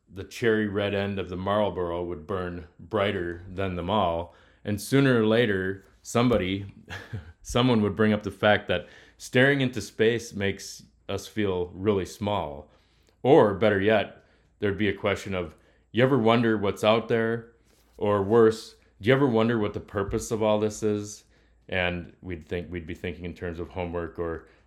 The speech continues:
uh, those kind of things. But we were really talking about the meaning of life. Uh, and that to me seems like the perfect leading question into the beginning of myth. Um, rather than dig too deep, though,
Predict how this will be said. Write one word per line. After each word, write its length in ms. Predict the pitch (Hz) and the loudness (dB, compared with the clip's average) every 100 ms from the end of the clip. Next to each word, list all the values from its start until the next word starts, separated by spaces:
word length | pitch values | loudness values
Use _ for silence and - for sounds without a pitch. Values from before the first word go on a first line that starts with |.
| _ | _
uh, 220 | 87 85 | -8 -6
those 240 | 80 101 104 | -4 -4 -2
kind 200 | 104 90 | -4 -4
of 120 | 85 | -4
things. 400 | 90 82 80 - _ - | -4 -4 -8 -18 _ -10
But 380 | 87 101 90 - _ _ _ _ | -2 0 -2 -10 _ _ _ _
we 140 | 104 101 | -4 -2
were 120 | 92 | 2
really 240 | 104 104 | 4 4
talking 300 | 95 101 90 | 2 0 0
about 180 | 90 87 | 0 -4
the 60 | 87 | -4
meaning 260 | 98 90 | -4 -4
of 100 | 82 | -4
life. 520 | 92 120 92 80 - _ _ _ _ _ _ 107 | 0 2 2 -2 -12 _ _ _ _ _ _ -2
Uh, 280 | 101 90 95 | 0 0 -4
and 140 | 101 | 6
that 260 | 117 131 - | 6 6 2
to 80 | |
me 240 | 110 101 95 | -2 -2 -4
seems 300 | - 107 95 | -4 -4 -2
like 160 | 92 | -4
the 40 | - | -8
perfect 720 | - 123 131 - 87 - - _ - | -8 -2 -2 0 -4 -6 -20 _ -12
leading 460 | 101 127 135 107 95 | 0 4 4 2 -2
question 480 | 120 120 - 95 | -2 -2 -4 -8
into 200 | 95 92 | -8 -8
the 80 | 92 | -10
beginning 460 | 85 85 95 92 87 | -10 -6 -4 -4 -6
of 120 | 78 | -8
myth. 460 | 90 113 92 - - _ _ _ _ - | -2 0 0 -6 -20 _ _ _ _ -8
Um, 300 | 95 90 78 | -4 -4 0
rather 320 | 104 113 127 | 6 8 6
than 220 | 110 101 92 | 2 -2 0
dig 260 | 107 92 | -2 -2
too 180 | - 95 | -8 -8
deep, 380 | 82 127 160 - | -2 -2 -2 -2
though, 400 | 98 87 85 | -4 -4 -6